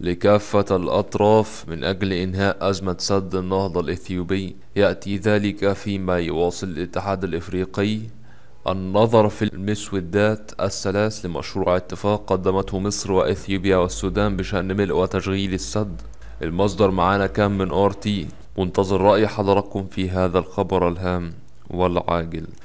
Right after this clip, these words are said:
تعالوا نشوف مع بعض يعني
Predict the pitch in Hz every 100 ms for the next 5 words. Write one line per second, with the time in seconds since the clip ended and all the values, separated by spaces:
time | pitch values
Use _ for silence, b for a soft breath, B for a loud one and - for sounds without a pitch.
0 | B 101 101 110 107 113 110 107 104 98
1 | 90 107 113 101 87 - - - 98 101
2 | 92 92 95 104 117